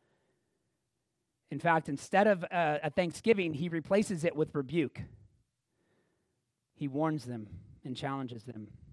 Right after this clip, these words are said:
He's not, he doesn't go easy on them. He says, "I am astonished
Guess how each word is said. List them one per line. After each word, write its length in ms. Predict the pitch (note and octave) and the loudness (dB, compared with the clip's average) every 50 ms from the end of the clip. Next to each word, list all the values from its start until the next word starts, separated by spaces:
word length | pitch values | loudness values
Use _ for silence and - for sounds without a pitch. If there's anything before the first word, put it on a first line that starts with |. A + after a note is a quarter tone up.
| - - _ _ _ _ _ _ _ _ _ _ _ _ - | -20 -20 _ _ _ _ _ _ _ _ _ _ _ _ -12
He's 180 | B2+ B2+ B2 B2+ | -10 -10 -8 -4
not, 220 | C#3+ D3+ D#3+ D#3 - | -2 -2 -2 -2 -4
he 120 | - D3 D#3+ | -4 -2 0
doesn't 240 | E3 E3+ E3 E3+ | 0 0 0 0
go 180 | D#3 E3+ D#3+ D#3 | 2 2 2 2
easy 520 | D#3+ D#3+ F3 F3 D#3+ C3 C3+ B2 G#2+ G2+ - _ _ _ _ _ _ _ _ | 0 -4 -4 -4 -4 -4 -6 -6 -8 -10 -16 _ _ _ _ _ _ _ _
on 200 | C#3+ C3+ C3+ C3 | -4 -2 -2 -2
them. 240 | B2+ A#2 A2 A2 G2+ | -2 -4 -6 -8 -10
He 120 | - - C#3+ | -8 -8 -2
says, 220 | - E3+ C#3+ C#3 | 0 0 2 2
"I 120 | D3+ D3+ D#3 | 2 2 2
am 140 | D#3 D#3 | 2 0
astonished 920 | D3 C#3 - - - - - F3+ F#3 F#3+ F3 C#3 A#2+ - - - - - | -2 -4 -6 -8 -12 0 2 4 4 4 4 2 -4 -8 -12 -14 -14 -16